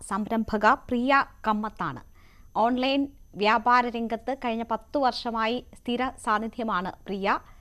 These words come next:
സാരികളുടെ വിൽപ്പനയിലൂടെ പ്രേക്ഷകരിൽ പലർക്കും ഒരുപക്ഷെ പ്രിയ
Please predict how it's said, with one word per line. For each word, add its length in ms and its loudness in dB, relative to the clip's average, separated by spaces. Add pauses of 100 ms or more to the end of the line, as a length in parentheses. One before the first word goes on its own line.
(300)
സാരികളുടെ 760 4
വിൽപ്പനയിലൂടെ 760 -2 (140)
പ്രേക്ഷകരിൽ 600 -4
പലർക്കും 460 -2
ഒരുപക്ഷെ 520 -4
പ്രിയ 320 0